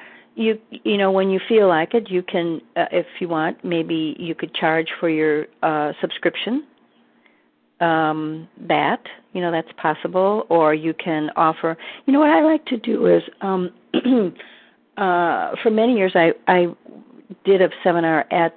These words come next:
the Learning Annex because it was very reasonable for people. Uh, so then there was an access point. And at the same time, I also had,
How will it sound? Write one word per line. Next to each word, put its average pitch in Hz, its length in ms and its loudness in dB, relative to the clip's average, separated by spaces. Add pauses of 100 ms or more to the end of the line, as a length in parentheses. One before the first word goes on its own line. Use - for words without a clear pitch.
the 165 160 2
Learning 185 340 2
Annex 135 260 -6 (360)
because 190 400 4 (180)
it 208 120 2
was 196 220 2
very 214 360 4
reasonable 180 540 2
for - 80 -6
people. - 440 -6 (640)
Uh, 165 180 4 (160)
so 196 120 6
then 190 140 4
there 190 120 4
was 185 180 6
an 180 80 2
access - 440 0 (120)
point. - 280 -6 (320)
And 196 100 4
at 196 120 2
the 208 160 -2
same 277 220 4
time, 151 420 0 (100)
I 185 120 4
also 180 380 2
had, 156 420 0